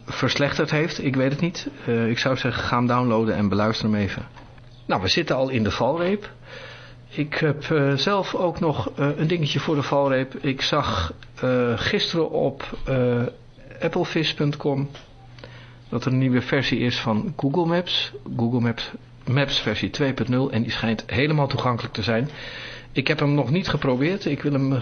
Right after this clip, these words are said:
binnenkort eens even gaan me-, mee gaan lopen, kijken wat hij doet. Eh, Nens had daar gisteren al, eh, een opmerking over op kantoor van, ja, hij heeft wel een nauwkeurigheid van veertig meter, dus dat is wel een aardig stuk.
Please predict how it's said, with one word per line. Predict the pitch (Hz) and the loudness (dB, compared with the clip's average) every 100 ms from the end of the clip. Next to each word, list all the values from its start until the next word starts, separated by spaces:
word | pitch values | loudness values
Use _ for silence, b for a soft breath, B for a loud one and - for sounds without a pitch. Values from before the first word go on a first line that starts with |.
| 196 | -2
binnenkort | 175 131 135 143 - - | -2 0 0 0 0 -2
eens | 131 | 0
even | 139 127 120 | 0 0 0
gaan | 127 120 | 0 2
me-, | 120 127 | 2 2
mee | 131 135 | 2 2
gaan | 107 110 | 2 2
lopen, | 123 175 170 | 2 2 0
kijken | 151 135 123 | 0 0 0
wat | 117 | 0
hij | 113 | 0
doet. | 175 - B B B B B | -2 -4 B B B B B
Eh, | - 143 | 0 2
Nens | 147 180 160 | 4 2 2
had | 170 | 2
daar | 160 | 2
gisteren | 147 170 - 156 | 2 0 2 2
al, | 143 147 160 160 | 2 2 2 2
eh, | 147 139 - | 2 2 2
een | 143 | 2
opmerking | 196 160 147 151 170 | 2 2 0 0 0
over | 143 147 147 | 0 2 0
op | - | 0
kantoor | 135 123 135 127 | -2 2 2 2
van, | - 113 117 | 2 2 4
ja, | 131 143 139 | 4 2 2
hij | 131 | 2
heeft | 127 - | 2 2
wel | 131 | 2
een | 123 | 4
nauwkeurigheid | 120 117 123 117 120 110 | 2 2 2 2 2 0
van | - | 0
veertig | 104 123 113 107 | 0 2 2 2
meter, | 107 147 165 139 | 2 2 0 0
dus | 117 - | -2 0
dat | 110 | -2
is | 120 104 | 0 0
wel | 113 | 2
een | 110 107 104 | 4 2 2
aardig | 101 98 - | 0 0 -2
stuk. | - 208 | -4 -4